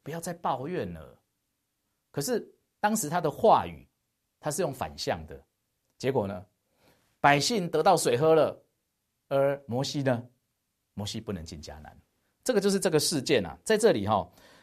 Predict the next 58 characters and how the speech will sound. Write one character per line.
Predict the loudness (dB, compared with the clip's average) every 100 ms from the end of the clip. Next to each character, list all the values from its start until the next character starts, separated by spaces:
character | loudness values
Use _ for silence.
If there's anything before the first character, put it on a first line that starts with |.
| 0
这 | 4
个 | 6
第 | 6 4 -2 2
二 | 4
十 | 4
三 | 2 0 0
节， | -4 -6 -8 _ _ _
他 | -2
讲 | 2 2
的 | 2
是 | 4 2 2 -6 0
在 | 2
民 | 2 0
数 | -2
记 | -2 2
二 | 2
十 | 2
七 | 0 -2
章， | 2 2 2 -4 _
他 | -2 2
跟 | 2 2
神 | 2 0
求 | 0 0 0 -2
，“神 | -2 -2 0
啊， | 0 0 -2 -4 _ _ _
你 | -6
可 | 0 2
不 | 2
可 | 4 4
以 | 4 2
哈， | 0 2
让 | 4 4
我 | 2 -2 -2
进 | -2 -2
去 | -2 -2
迦 | 0 0
南 | 0 -2
地， | -4 -4 -8 _ _ _
看 | -2 -2
一 | 0
看 | 0 0
那 |
个 | 0
你 | -2
应 | -2 -2 -2
许 | -2
的 | -4
地 | -4 -4
方 | -2 2
嘛？ | 2 0 -4 _ _ _
这 | -4
是 | 0
我 | 2 0 0
卑 | 0 2 2
微 | 4 4 4
的 | 0
要 | 2 2
求。” | 0 0 2 2 0